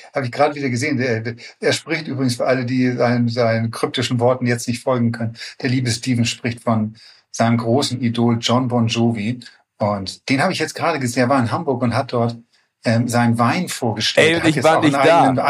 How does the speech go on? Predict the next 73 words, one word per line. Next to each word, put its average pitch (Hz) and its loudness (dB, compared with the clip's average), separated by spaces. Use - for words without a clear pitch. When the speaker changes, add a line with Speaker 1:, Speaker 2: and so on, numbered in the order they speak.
Speaker 1:
eigenen 131 4
Speaker 2:
das 131 2
ärgert 160 4
mich - 2
immer 165 2
noch. 107 2
Ich 123 -4
hab 151 2
das 143 2
im 143 -4
Nachhinein 151 2
erst 143 0
mitgekriegt 160 -2
und, 131 0
äh, 131 6
Speaker 1:
Der 151 4
sieht 190 4
Speaker 2:
guter 180 6
Speaker 1:
aus 156 4
wie 160 -2
Tante 151 0
Käthe 196 -2
mittlerweile. 117 0
Speaker 2:
Ja, 98 6
Speaker 1:
Also 127 4
Speaker 2:
ist 113 -2
Speaker 1:
der - 4
Speaker 2:
ja 123 4
okay, 104 0
ist 92 -10
ja, 95 -6
darf 113 2
er 117 0
ja 104 0
auch. 104 0
Aber, 113 0
ähm, 117 -2
ich 110 -4
hab 131 -2
da 127 2
mit 123 -4
einem 127 -4
guten 135 -14
Freund 143 -2
drüber 131 -2
gesprochen, 123 -4
der 127 6
Mitglied 151 -6
ist 147 -2
in 143 -6
diesem 123 -10
Verein, 131 0
wo 135 4
er 127 4
das 123 2
Ganze 131 0
präsentiert. 123 -2
Er 110 2
hat 107 -2
gesagt, 107 -4
„Du 110 -14
Arschloch, 117 2
warum 107 0
hast 107 -6
du 110 -18
mich 110 -10
nicht 101 -4
eingeladen? 107 0
Ich 90 -10
wär 107 2
da 104 2
gern 101 0
hingegangen.“ 101 -8